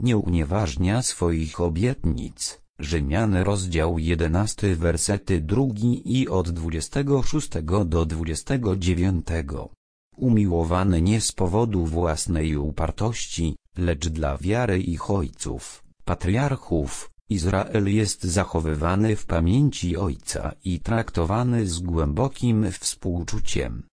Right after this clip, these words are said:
W wyznaczonym czasie On przywrócił im ich własną ziemię. Tysiąc dziewięćset czterdziesty ósmy rok. I od tego czasu zachowuje ich w niej,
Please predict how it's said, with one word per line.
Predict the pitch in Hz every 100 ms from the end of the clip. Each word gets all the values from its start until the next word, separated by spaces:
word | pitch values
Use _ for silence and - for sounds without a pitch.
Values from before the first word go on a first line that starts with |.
| _ _ -
W | 80 80
wyznaczonym | 87 80 82 76 127 147 117 98
czasie | - 135 - 87 78
On | 98 95 78
przywrócił | - 90 110 156 - 151 120 117 -
im | 104 98 98
ich | 98 85 95
własną | 76 82 82 76 - 87 90
ziemię. | 80 76 58 58 57 - - -
Tysiąc | 131 - 117 92
dziewięćset | 80 78 117 113 113 104 95 95 87 -
czterdziesty | - - 131 123 95 76 - 82
ósmy | - 95 - 90
rok. | 85 78 - - - _ -
I | 92
od | 104 117 -
tego | 85 82 82
czasu | - 107 - 76 80
zachowuje | 80 95 - 85 110 139 123 120
ich | - 101 -
w | 78 76
niej, | 82 73 71